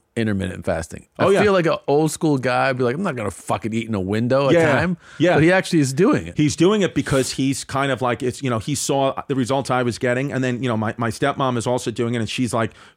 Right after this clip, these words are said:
Speaker 2: great at, like, keeping him, you know, on time. And, uh,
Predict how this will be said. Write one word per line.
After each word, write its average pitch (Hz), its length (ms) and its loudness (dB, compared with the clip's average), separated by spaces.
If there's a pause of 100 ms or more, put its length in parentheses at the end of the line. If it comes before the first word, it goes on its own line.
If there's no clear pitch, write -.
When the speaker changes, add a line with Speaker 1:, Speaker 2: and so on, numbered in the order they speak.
Speaker 2:
great 123 340 2
at, 123 100 0
like, 110 280 -2
keeping 135 340 -2
him, 120 300 0 (260)
you 139 100 0
know, 113 280 2
on 127 340 2 (400)
time. 127 480 0
And, 127 260 0
uh, 120 280 0